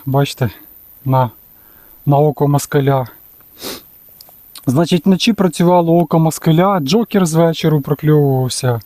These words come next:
Ну, то есть так. Е, сьогодні зранку більше бітурбо флюрик працював. Хамелеон чомусь сьогодні на цьому правому вудлищі взагалі не показав. Не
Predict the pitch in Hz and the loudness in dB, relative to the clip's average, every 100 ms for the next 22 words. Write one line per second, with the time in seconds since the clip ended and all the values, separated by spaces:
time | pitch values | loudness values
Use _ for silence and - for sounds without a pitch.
0 | - - - - - _ 240 208 185 - | -14 -20 -20 -20 -20 _ -4 0 0 0
1 | 165 123 110 - 127 120 113 107 _ - | -2 -2 -4 -6 -4 -2 -4 -10 _ -20
2 | - - - - - - - - - - | -20 -20 -20 -20 -20 -20 -20 -20 -20 -20
3 | - - - 190 175 180 175 202 196 180 | -20 -14 -2 0 2 2 2 0 0 0
4 | 147 175 - 160 151 143 190 180 151 156 | 2 0 0 0 0 2 2 2 2 2
5 | 147 160 156 139 127 - - 131 127 143 | 0 0 2 2 -2 -8 -8 -4 -2 -2
6 | 131 131 123 113 160 156 160 170 185 165 | 2 2 2 0 0 2 2 4 2 2
7 | 160 156 147 - 147 151 139 147 139 - | 2 2 2 0 0 2 2 2 0 -6
8 | - - - _ _ _ - 147 147 143 | -20 -20 -20 _ _ _ -2 2 4 4
9 | 143 131 - _ - - 156 135 156 151 | 2 0 -6 _ -10 0 0 2 0 2
10 | 151 147 156 151 143 - 131 127 135 139 | 2 4 2 2 0 0 -2 -2 0 2
11 | 143 139 131 131 - 117 127 123 123 135 | 2 2 0 -4 -4 -2 0 0 2 2
12 | 131 123 | 2 -2